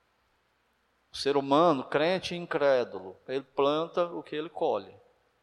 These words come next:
Por isso é bom a gente saber escolher bem a semente para nossa semeadura. As sementes nós podemos escolher e plantar, não é?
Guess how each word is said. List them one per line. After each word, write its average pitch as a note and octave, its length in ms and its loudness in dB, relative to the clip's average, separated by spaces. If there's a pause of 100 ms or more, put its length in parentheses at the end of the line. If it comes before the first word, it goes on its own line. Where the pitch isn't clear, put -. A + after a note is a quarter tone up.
(680)
Por A2 140 -8
isso D#3+ 360 0
é C#3 60 6
bom C3+ 640 4 (840)
a A2+ 140 -2
gente C3+ 920 -4
saber C#3 520 2
escolher C#3+ 540 2
bem C#3 340 2
a F3 40 -2
semente C3 840 -2 (840)
para A#2 160 -2
nossa A#2 320 2
semeadura. B2+ 880 -2 (840)
As A#2 160 -4
sementes D#3 920 0
nós C3+ 200 0
podemos E3 540 2
escolher D3+ 580 0
e D#3+ 100 -6
plantar, F3+ 540 2
não A2 160 -4
é? D#3+ 180 -4